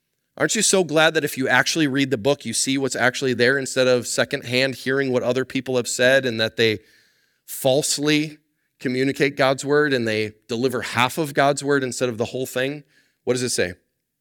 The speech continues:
'Cause it's about the heart. Paul's going after the heart. The love of money, the, the love. Everybody say love. God's really concerned about your loves, what you love, what you want, what you desire, the longings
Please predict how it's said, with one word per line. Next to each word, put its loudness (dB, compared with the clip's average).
'Cause -4
it's -6
about 0
the -4
heart. -2
Paul's 0
going 2
after 2
the 0
heart. 2
The 4
love 4
of 2
money, 2
the, 2
the 2
love. 4
Everybody 4
say 4
love. 4
God's 2
really 4
concerned 2
about 2
your 0
loves, 4
what -2
you -4
love, 4
what -2
you -4
want, 0
what -4
you 0
desire, 2
the 0
longings 2